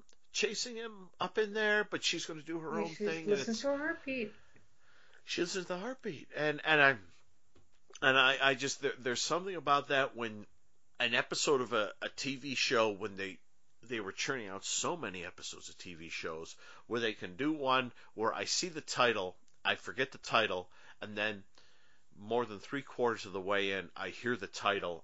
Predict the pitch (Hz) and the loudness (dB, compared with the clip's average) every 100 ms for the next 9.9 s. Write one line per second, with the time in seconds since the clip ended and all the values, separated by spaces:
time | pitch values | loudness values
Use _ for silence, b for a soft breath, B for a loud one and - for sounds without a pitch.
0 | - 92 87 82 - - - - - - | -10 -10 -8 -8 -8 -8 -12 -18 -14 -6
1 | - 107 90 92 76 92 101 - 95 82 | -2 0 -2 -6 -6 -2 -2 -2 -6 -6
2 | 87 85 67 - - - 226 220 220 233 | -8 -8 -10 -14 -14 2 10 12 12 12
3 | 220 208 214 208 202 220 208 - 175 170 | 10 10 8 6 0 -2 -2 -4 -4 -2
4 | 165 156 - - - - 190 190 190 208 | -2 -4 -6 -14 -18 -4 4 6 6 4
5 | - 185 180 180 202 214 240 254 254 254 | 4 4 4 6 10 12 12 10 6 0
6 | B B B B B - - 214 214 247 | B B B B B -20 2 8 10 10
7 | 285 247 220 220 220 214 196 190 185 185 | 8 8 8 8 4 2 2 2 -2 -6
8 | 180 - 233 240 220 208 196 175 175 170 | -8 0 4 6 6 4 2 0 -2 -4
9 | 165 143 160 165 160 160 160 160 | -4 -4 0 0 0 2 4 4